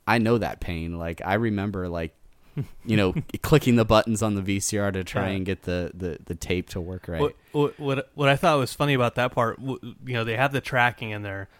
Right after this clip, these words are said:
Speaker 2: like that, uh, but there, it's this, it's this huge fight scene, and so what'll happen is he'll, like, he'll, like, punch him up in the space,
Speaker 1: <laughs>
Speaker 2: and then it'll, like, it'll do the tracking thing, and it'll, it'll jump,
Speaker 1: Right.
Speaker 2: and then all of a sudden he's, like, smashing him down to the ground.
Speaker 1: <laughs> Yeah.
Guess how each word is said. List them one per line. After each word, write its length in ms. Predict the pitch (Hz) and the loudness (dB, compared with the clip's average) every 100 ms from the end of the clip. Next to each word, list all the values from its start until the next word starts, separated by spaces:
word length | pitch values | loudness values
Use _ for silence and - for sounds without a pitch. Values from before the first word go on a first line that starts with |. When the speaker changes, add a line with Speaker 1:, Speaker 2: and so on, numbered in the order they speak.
| - | -12
Speaker 2:
like 180 | 110 - | -12 -6
that, 300 | 110 110 - _ _ _ _ _ - | -6 -6 -10 _ _ _ _ _ -20
uh, 60 | - 143 | -18 -4
but 280 | 139 135 | -2 0
there, 120 | 151 139 | 0 -2
it's 240 | 131 - | -2 -6
this, 240 | 123 - - | -6 -6 -10
it's 140 | 127 - | -10 -6
this 160 | 123 | -6
huge 300 | - 175 156 | -4 -2 -2
fight 320 | - 143 151 - | 0 0 0 -4
scene, 260 | 127 110 | -6 -6
and 160 | 104 101 | -8 -6
so 300 | 135 120 113 | 0 2 2
what'll 280 | 120 123 117 | 0 -2 2
happen 360 | 135 139 117 | 2 2 -4
is 200 | 104 101 _ _ | -6 -12 _ _
he'll, 120 | - 123 | -4 -2
like, 200 | 107 - _ | -2 -6 _
he'll, 160 | - 117 | -8 -6
like, 160 | 107 _ _ _ _ _ | -6 _ _ _ _ _
punch 220 | - 170 165 | 0 0 2
him 100 | 151 | 0
up 140 | 147 | 0
in 100 | 139 | -2
the 80 | 123 | -4
space, 600 | - 170 135 117 185 - 190 - | 2 4 4 4 4 4 -4 -2
Speaker 1:
<laughs> 180 | 135 | -2
Speaker 2:
and 160 | 131 135 | 0 2
then 240 | 131 131 | 2 2
it'll, 160 | 131 127 | 0 0
like, 260 | 123 120 - _ _ _ _ _ | 0 -2 -10 _ _ _ _ _
it'll 240 | 139 120 120 | -4 -4 -4
do 260 | 120 135 | -2 0
the 120 | 123 120 | 0 -2
tracking 520 | - 123 123 127 110 | 2 2 2 -2 -8
thing, 340 | - 110 110 | -4 -4 -2
and 60 | 107 | -4
it'll, 200 | 107 110 | -4 -4
it'll 200 | 123 110 | -4 -6
jump, 420 | 101 110 123 104 - - - | -6 -2 -2 -2 -12 -16 -6
Speaker 1:
Right. 140 | 104 135 | -2 2
Speaker 2:
and 80 | |
then 300 | 131 123 117 | 4 2 -2
all 180 | 117 135 | 0 2
of 40 | 131 | 2
a 20 | |
sudden 320 | 151 131 123 | 4 2 2
he's, 240 | 107 131 117 | -4 -4 -2
like, 260 | 110 - | -2 -4
smashing 520 | - 135 127 127 - | -8 2 6 6 2
him 220 | 120 113 104 | -4 -4 0
down 220 | 117 117 | 0 2
to 100 | 123 | -2
the 100 | 110 | -4
ground. 420 | 110 110 113 104 - | -2 0 0 0 6
Speaker 1:
<laughs> 40 | |
Yeah. 160 | 185 | 6